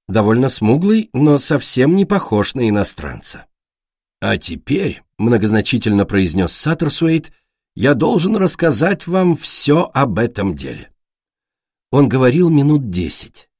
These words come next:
Они стремительно неслись сквозь темноту, и мистер Саттерсуэйт чувствовал, как его охватывает пьянящее ощущение силы. Какое имеет значение, что он в жизни всего лишь наблюдатель?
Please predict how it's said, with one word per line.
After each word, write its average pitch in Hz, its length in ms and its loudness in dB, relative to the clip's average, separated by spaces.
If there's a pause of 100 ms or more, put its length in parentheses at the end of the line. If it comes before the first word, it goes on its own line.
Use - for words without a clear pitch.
(400)
Они 123 220 4
стремительно 127 640 2
неслись 120 520 0
сквозь - 420 0
темноту, 92 520 -2 (300)
и 139 100 4
мистер 127 380 2
Саттерсуэйт 147 720 -2
чувствовал, 165 600 0
как - 220 -6
его 120 260 2
охватывает 165 680 -2 (320)
пьянящее 147 920 2
ощущение 101 920 -2
силы. - 500 -8 (960)
Какое 185 480 4
имеет 156 380 4
значение, 107 840 0
что - 300 0
он 113 160 2
в 82 100 -6
жизни 107 420 -2
всего 117 360 0
лишь 139 280 -2
наблюдатель? 120 800 -2